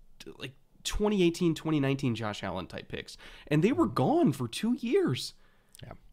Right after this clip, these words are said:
Speaker 1: And all of a sudden they showed up again, and he's pressing, and he's not seeing the field well, and I, I don't get it. But as long as he keeps turning the ball over, like, you can lose to anyone.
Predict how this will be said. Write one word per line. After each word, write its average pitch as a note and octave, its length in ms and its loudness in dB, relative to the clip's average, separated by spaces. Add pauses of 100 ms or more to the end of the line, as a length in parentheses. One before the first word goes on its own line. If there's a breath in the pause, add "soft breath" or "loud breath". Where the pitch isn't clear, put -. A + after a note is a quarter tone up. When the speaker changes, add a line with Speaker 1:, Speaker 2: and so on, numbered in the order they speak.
(100)
Speaker 1:
And E3+ 120 6
all G#3 100 6
of G#3 60 8
a G3+ 40 6
sudden G#3 280 4
they E3+ 100 8
showed F3+ 300 4
up A#3 160 0
again, B2 420 2
and B2+ 180 2
he's A2+ 160 2
pressing, F3+ 800 2
and B2 120 2
he's A2 180 0
not B2 200 0
seeing A#2+ 300 0
the F#2 80 -4
field E3+ 420 -2
well, E3 400 0
and - 120 -4
I, C3+ 320 0 (720 soft breath)
I C3 140 0
don't E3 220 0 (140)
get C3 260 -4
it. - 180 -4 (680)
But C3+ 120 -2
as A#2 120 -2
long G3+ 200 2
as G#3+ 100 -2
he E3 100 -4
keeps E3 220 -6
turning D3+ 240 -2
the A2 60 -4
ball D3 320 0
over, A2+ 240 0
like, G#2 180 -4
you D3+ 160 -2
can D#4 300 2
lose C#4+ 320 6
to F#3 180 2
anyone. G#3 540 4